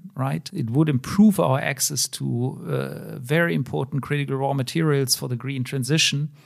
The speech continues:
And we are not signing that agreement. It's ridiculous. Why not? We are not ratifying it. Why not? Well, because there's, uh, there's, uh, some domestic opposition to it and so on and so forth. So Mercosur is, would be an easy win. Um, I also think, um, uh, trade negotiations in the Indo-Pacific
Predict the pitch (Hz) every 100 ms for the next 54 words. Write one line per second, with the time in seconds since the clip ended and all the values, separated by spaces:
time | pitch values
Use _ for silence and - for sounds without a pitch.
0 | - - _ - 196 302 339 285 202 -
1 | 208 208 156 147 147 151 175 120 - 202
2 | - 185 180 202 - 135 - - - 143
3 | 151 156 156 196 175 160 151 135 139 185
4 | - 135 131 151 147 139 143 139 151 -
5 | 135 135 131 127 131 - - - 120 -
6 | 127 - 120 - - - 131 - 135 113
7 | 110 127 - 127 131 - 120 123 - 120
8 | 113 120 - 113 135 120 117 - 135 175
9 | - - - - - 143 143 180 - 160
10 | 156 147 139 147 135 147 - 135 180 156
11 | 131 127 127 139 151 170 - 131 131 131
12 | 143 143 - 127 147 139 127 - 127 123
13 | 123 123 - - - 131 - - 50 50
14 | - - 143 139 127 131 - 131 127 127
15 | 120 147 127 139 127 131 - 139 135 143
16 | 127